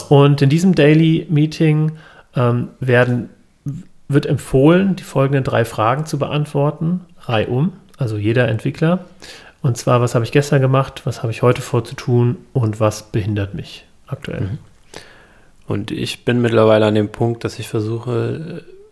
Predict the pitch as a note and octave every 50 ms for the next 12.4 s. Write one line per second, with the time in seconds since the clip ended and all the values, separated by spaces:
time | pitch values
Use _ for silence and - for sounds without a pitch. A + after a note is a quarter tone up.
0 | _ _ - A#2+ G#2+ G#2 G#2 G2 - - - A2+ G#2+ - - - A2+ - - A#2
1 | A#2+ - - - A#2+ A2+ A#2+ A#2 - - B2+ A2+ G#2+ G#2+ G#2+ A2 - - A2 G#2+
2 | G#2+ A2 - - A2 G#2+ G#2+ G#2 A2 G2+ F#2+ A2 G#2+ - - A#2 G#2+ G2 G2+ -
3 | - G#2+ G2+ G2+ G#2 G#2 G#2+ A2+ - _ - - - - _ _ _ _ _ _
4 | _ _ _ _ - - B2 A2+ A#2+ A#2 A2+ A2 G#2+ G#2 G#2 G2+ G#2+ - - G#2+
5 | G#2 - - - B2 C#3 C#3+ - - D3+ D3 C#3+ D3 A2+ G2 G2+ G2+ - - G#2+
6 | - - - _ _ _ _ _ _ - - - - B2+ A#2 A2+ G#2+ A2 A2 G#2+
7 | - A2 G#2 G2+ G2+ - - - B2+ B2+ C3 - - C3 B2 - B2+ C3 A#2+ A2+
8 | A2+ A2+ - - - A2+ - - G#2+ G2 - - A2 A#2 B2+ B2 A2 G#2 G2+ G#2
9 | G2+ - - - - - _ _ _ _ - - D3+ A#2+ A2+ B2 A#2+ A2+ - -
10 | A2 G#2+ A2+ A#2+ - B2 - - A#2+ A2 A2 A2+ - - - - - - - -
11 | - - - A2+ A2 A#2+ - A#2+ B2+ B2 A2+ A#2 A#2 A2+ G#2+ G#2+ A2+ G#2+ - -
12 | A2 G#2 G#2+ A2 G#2+ G#2+ -